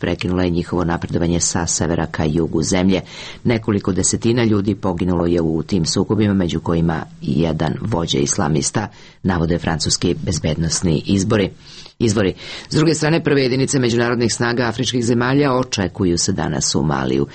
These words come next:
Te snage imaju podršku Saveta bezbednosti i imaće zadatak da uklone grupe džihadista povezanih sa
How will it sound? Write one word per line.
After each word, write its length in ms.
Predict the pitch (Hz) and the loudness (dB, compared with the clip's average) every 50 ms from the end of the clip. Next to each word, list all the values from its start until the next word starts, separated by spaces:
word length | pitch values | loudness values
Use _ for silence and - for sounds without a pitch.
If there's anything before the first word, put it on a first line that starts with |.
| - - - - - | -14 -16 -16 -14 -6
Te 140 | - 117 107 | -2 0 0
snage 300 | - - 107 101 98 104 | 2 2 0 2 2 2
imaju 220 | 101 101 104 101 95 | 2 2 2 2 2
podršku 380 | 107 104 98 107 - - 110 | 0 0 0 0 -2 -2 -2
Saveta 380 | 101 - 104 95 107 110 110 95 | -2 0 0 0 0 0 0 0
bezbednosti 880 | 87 98 87 - 101 101 101 110 101 101 - - 139 143 139 143 - - | 0 0 0 0 0 0 2 2 0 0 -2 0 2 2 4 4 2 0
i 80 | - 90 | 0 -2
imaće 320 | 82 80 85 85 - - | -2 -2 -2 -2 -2 -2
zadatak 420 | - 95 90 85 87 - - 95 98 | 0 0 0 0 0 0 -2 -2 0
da 120 | 104 87 | 2 2
uklone 560 | 92 95 - - - 113 107 107 104 98 87 - - - - | 2 2 0 -2 -2 0 2 2 2 0 0 -4 -8 -8 -4
grupe 300 | 101 98 87 - 90 85 | -2 -2 0 0 0 0
džihadista 640 | 92 90 82 - 98 90 85 95 85 - - 87 | 0 -2 -2 -2 -2 -2 0 -2 -2 -2 -2 -4
povezanih 640 | - - 87 82 90 87 90 95 85 82 85 82 - | -4 -2 -2 0 0 0 0 0 0 0 0 -2 -2
sa 260 | - - 78 76 73 | -2 -2 -2 -2 -2